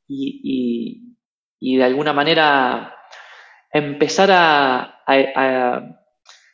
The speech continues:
a observar la manera en la que funciona nuestra cabeza, ¿viste?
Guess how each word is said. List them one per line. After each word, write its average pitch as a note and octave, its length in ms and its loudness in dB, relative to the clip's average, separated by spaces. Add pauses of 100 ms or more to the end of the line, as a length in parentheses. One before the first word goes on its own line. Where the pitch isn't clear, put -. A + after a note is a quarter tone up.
(240)
a D3 120 2
observar E3 400 4
la G3 100 4
manera E3 300 0
en D#3 40 -2
la C#3 120 -2
que C#3 100 0
funciona D#3 500 -4
nuestra C#3+ 300 -4
cabeza, B2+ 460 -4
¿viste? - 340 -20